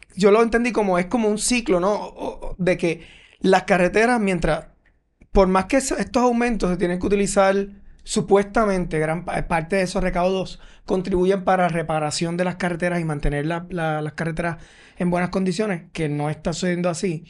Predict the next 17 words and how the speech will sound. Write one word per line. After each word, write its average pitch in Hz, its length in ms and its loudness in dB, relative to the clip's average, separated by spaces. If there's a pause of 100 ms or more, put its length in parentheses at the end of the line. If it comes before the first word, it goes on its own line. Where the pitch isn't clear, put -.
(400)
Pero 202 160 4
a 190 40 4
la 190 60 6
misma 226 220 4
vez, 277 220 0
hay 196 160 0
tanto 226 420 0
carro 226 300 0
en 208 80 -6
Puerto 190 280 -4
Rico, 175 420 -2 (100)
son, 180 480 -6
¿verdad? 165 200 -2
Tantas 165 300 -4
personas 190 360 -4
que 190 120 -2
guían, 180 460 -2